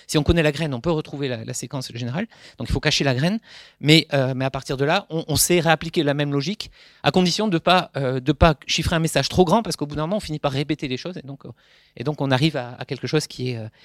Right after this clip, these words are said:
qui est de nouveau un, un, comment dire, un, un, euh, susceptible d'être, d'être cassé. Donc, mais c'est plus simple. Ça, c'était le chiffrement, euh, symétrique. Ensuite, il y a le chiffrement asymétrique, les chiffrements à clé publique. Alors, l'intérêt, c'est quoi ?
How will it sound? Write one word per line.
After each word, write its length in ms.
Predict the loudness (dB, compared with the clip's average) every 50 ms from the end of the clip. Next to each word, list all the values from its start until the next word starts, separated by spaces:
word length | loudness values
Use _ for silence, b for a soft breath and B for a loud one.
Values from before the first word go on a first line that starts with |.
| b b -6
qui 80 | -6
est 60 | -2 -2
de 80 | 0
nouveau 340 | 0 0 0 0 2 2 2
un, 260 | 2 0 -4 -8 -12 -14 -16 -14
un, 140 | -12 -12 -10
comment 160 | -8 -6 -6
dire, 200 | -4 -4 -4 -4
un, 200 | -4 -6 -8 -10 -16 _ _ _ _ _ _ _ _ _ -20 -20 _ _ -8
un, 200 | -4 -4 -4 -4
euh, 480 | -6 -8 -8 -8 -8 -8 -10 -12 -10 -6
susceptible 420 | -4 -2 0 0 0 -2 -2 -2
d'être, 320 | -2 -2 -2 -2 -4 -6 -6 _ _ -4
d'être 220 | -4 -4 -4 -4
cassé. 260 | -6 -4 -4 -6 -8 B B B B B B B B B B
Donc, 120 | -6 -4 4
mais 160 | 8 8 8
c'est 120 | 8 6 2
plus 120 | 0 0
simple. 280 | 0 -2 -4 -6 -14 -20 -20 B B B B B B B B B B B B B B B B B B _ _
Ça, 160 | _ 6 6 6
c'était 220 | 6 4 2 0
le 60 | 0
chiffrement, 440 | 0 -2 -4 -2 0 0 0 0 -2 _ 0
euh, 320 | 2 2 2 2 0 -2 0
symétrique. 500 | 0 0 2 2 2 0 -2 -6 -6 -4
Ensuite, 240 | 0 2 2 4 4
il 40 | 4
y 20 |
a 20 | 4
le 60 | 2
chiffrement 440 | 2 0 0 2 2 2 0 0 -4 _ _ _ 6
asymétrique, 720 | 6 8 8 6 2 2 0 -2 -6 -10 -10 -12 -18 -20 _ _ _ _ _ _
les 100 | -6 -6
chiffrements 360 | -4 -4 -4 -2 0 0 2 2
à 100 | 2 0
clé 160 | 0 -4 -6
publique. 380 | -6 -6 -8 -10 -16 -18 -6 0
Alors, 200 | 2 2 2 4 4
l'intérêt, 360 | 2 4 4 4 2 2 0
c'est 140 | 0 -2 -2
quoi ? 200 | -2 -2 -4